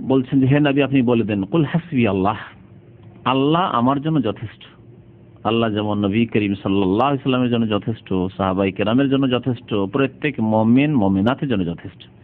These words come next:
কুল হাসবি আল্লাহ, এই দোয়া আল্লাহ পাক রব্বুল আলামিন কোরআনে কারিমের বেশ অনেকগুলি আয়াতে আমাদেরকে শিখিয়েছেন। এক বচন দিয়ে কখনো হাসবি আল্লাহ, অথবা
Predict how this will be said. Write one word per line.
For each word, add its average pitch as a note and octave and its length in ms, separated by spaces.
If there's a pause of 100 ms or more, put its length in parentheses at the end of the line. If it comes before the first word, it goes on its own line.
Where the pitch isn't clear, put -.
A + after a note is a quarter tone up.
(360)
কুল A3+ 140
হাসবি E3 360
আল্লাহ, A#2 300 (720)
এই F3 200
দোয়া F#3 180
আল্লাহ F3+ 240
পাক F3+ 160
রব্বুল F3 220
আলামিন E3+ 160
কোরআনে F3 280
কারিমের F3 420 (460)
বেশ B2+ 800 (280)
অনেকগুলি E3 420
আয়াতে A#2+ 360
আমাদেরকে A2 400
শিখিয়েছেন। F#2 520 (640)
এক B2+ 260
বচন C3+ 360
দিয়ে C3+ 140
কখনো B2+ 280
হাসবি C3+ 400
আল্লাহ, D3+ 440
অথবা C3+ 420